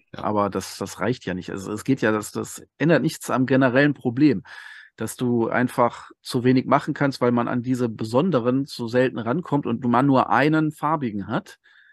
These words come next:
Speaker 2: Da muss man sich halt dann entscheiden, wo man den einsetzt. Bei vielen.
Speaker 1: Ja.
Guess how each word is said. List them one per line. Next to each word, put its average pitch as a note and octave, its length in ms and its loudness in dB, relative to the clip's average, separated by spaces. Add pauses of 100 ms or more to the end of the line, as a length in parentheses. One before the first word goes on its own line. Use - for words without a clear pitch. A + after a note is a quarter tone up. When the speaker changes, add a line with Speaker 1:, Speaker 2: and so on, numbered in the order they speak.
(160)
Speaker 2:
Da A2 80 -8
muss B2 220 -4
man C#3 80 -2
sich C#3 160 -4
halt C#3 140 0
dann C#3 120 0
entscheiden, C3 680 -2
wo A#2+ 120 -4
man G#2+ 180 -4
den G2+ 160 -6
einsetzt. F#2+ 720 -8 (520)
Bei F#2 160 -8
vielen. G2 320 -8
Speaker 1:
Ja. - 120 -8